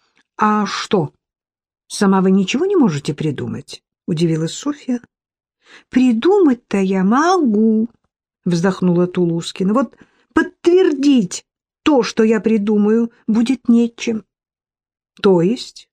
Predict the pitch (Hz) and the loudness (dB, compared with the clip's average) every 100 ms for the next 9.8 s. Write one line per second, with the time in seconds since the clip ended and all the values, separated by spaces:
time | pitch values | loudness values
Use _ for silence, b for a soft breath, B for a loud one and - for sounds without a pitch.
0 | _ _ _ _ _ - 135 180 226 294 | _ _ _ _ _ -12 -2 2 4 4
1 | 285 233 170 180 196 196 170 185 165 175 | 2 0 0 2 4 4 2 0 2 0
2 | - 185 160 180 175 151 160 165 156 151 | 0 -2 0 0 0 -2 -2 -2 -2 -6
3 | - - _ _ _ _ _ _ _ - | -10 -16 _ _ _ _ _ _ _ 0
4 | 220 214 170 233 294 262 254 240 233 233 | 4 4 4 2 4 4 4 2 2 -2
5 | _ _ - 190 180 - - 208 190 190 | _ _ -2 0 0 -2 0 2 4 4
6 | 196 185 190 202 247 320 147 123 - - | 2 2 2 0 -2 -2 -2 -4 -12 -14
7 | _ _ _ 156 196 262 277 277 277 - | _ _ _ -6 -2 0 2 0 -2 -4
8 | 269 - 269 262 269 277 262 202 196 185 | -6 -6 -10 -8 -8 -6 -6 -6 -4 -2
9 | 160 160 156 160 - - 135 | -2 -2 -4 -6 -10 -12 -12